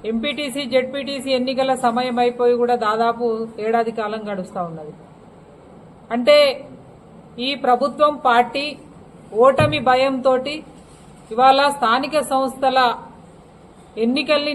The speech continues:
నిర్వహించడం లేదు. ఇవాళ గ్రామాలలో, కార్పొరేషన్లో ప్రజాప్రతినిధులు లేకుండా మొత్తం అభివృద్ధి కూడా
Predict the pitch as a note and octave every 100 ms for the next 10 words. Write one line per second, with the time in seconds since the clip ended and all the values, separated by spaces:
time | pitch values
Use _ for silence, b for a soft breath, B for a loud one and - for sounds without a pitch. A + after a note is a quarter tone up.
0 | C4 B3 B3+ A#3 A3+ G#3 F3 E3 D3+ -
1 | - - - - - - - - - -
2 | - - - - - A3+ C4 F#3+ A#3+ B3
3 | C4+ D4 D4 C#4 C4+ C#4 D4 C4+ C4 C4+
4 | C#4 C#4 C4+ B3+ C4 C4+ C4+ A#3+ A#3+ C#4
5 | C#4 C4 B3+ C4 B3+ B3 A3+ A3+ A#3 A3+
6 | C#4 C#4 - - - - - - - -
7 | - - - - A3+ A#3+ D#4 C#4+ B3+ D4
8 | D4+ D4 C#4 C#4+